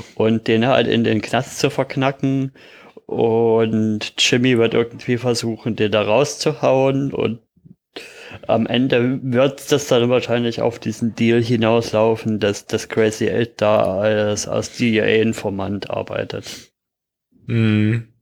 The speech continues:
Speaker 2: Genau, das
Speaker 1: Weil
Speaker 2: steht
Speaker 1: das
Speaker 2: ja
Speaker 1: ist ja
Speaker 2: auch
Speaker 1: dann
Speaker 2: noch
Speaker 1: der,
Speaker 2: an.
Speaker 1: das ist ja dann der Stand von Breaking Bad, dass er,
Speaker 2: Mhm.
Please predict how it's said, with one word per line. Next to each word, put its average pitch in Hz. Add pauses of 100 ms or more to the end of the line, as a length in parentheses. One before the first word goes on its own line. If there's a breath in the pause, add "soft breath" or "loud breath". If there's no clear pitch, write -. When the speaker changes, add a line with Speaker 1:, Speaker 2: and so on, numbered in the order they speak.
(420)
Speaker 2:
Genau, 107
das 113
Speaker 1:
Weil 107
Speaker 2:
steht 113
Speaker 1:
das 110
Speaker 2:
ja 127
Speaker 1:
ist 135
ja 131
Speaker 2:
auch 123
Speaker 1:
dann 117
Speaker 2:
noch 117
Speaker 1:
der, 117
Speaker 2:
an. 95
Speaker 1:
das 113
ist 123
ja 120
dann 117
der 107
Stand 120
von 113
Breaking 113
Bad, 113
dass 107
er, 104
Speaker 2:
Mhm. 104